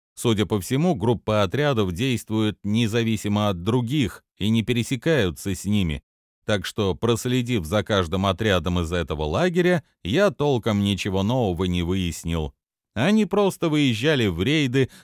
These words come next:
нападали на поселения и возвращались обратно сюда.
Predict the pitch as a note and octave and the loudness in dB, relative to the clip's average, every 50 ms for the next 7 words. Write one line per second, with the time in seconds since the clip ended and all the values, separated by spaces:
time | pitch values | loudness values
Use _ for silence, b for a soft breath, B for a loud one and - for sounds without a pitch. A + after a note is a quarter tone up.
0 | B - G2+ A2+ - C#3 C#3 D#3+ F#3+ F3 C3 G#2 F#2+ F2 D2 - F#2+ - - F#2 | B -4 -2 0 0 0 0 2 2 2 2 0 0 -2 -2 -4 -6 -4 -4 -4
1 | F2 F#2 A2+ D#3+ F3+ E3 D#3 D3 C3+ A#2 F#2+ - _ _ - F#3 A3 F#3+ E3 A#2 | -2 -2 -2 -2 0 0 0 0 0 0 -2 -4 _ _ -2 0 2 2 2 2
2 | G#2+ A2 A2 A2 - - C#3+ D3+ D#3 C3 F#2+ - - F#2 F2 D2+ D2 F2+ G#2+ A2 | 2 0 0 0 0 -2 -2 -2 0 0 -2 0 0 -2 -2 0 0 0 0 0
3 | - - G2 F#2 E2+ D#2+ - - F2 D#2 C#2 C2 D#2+ D#2+ C#2 - | -2 -2 -4 -4 -4 -4 -6 -6 -8 -8 -6 -6 -6 -6 -6 -8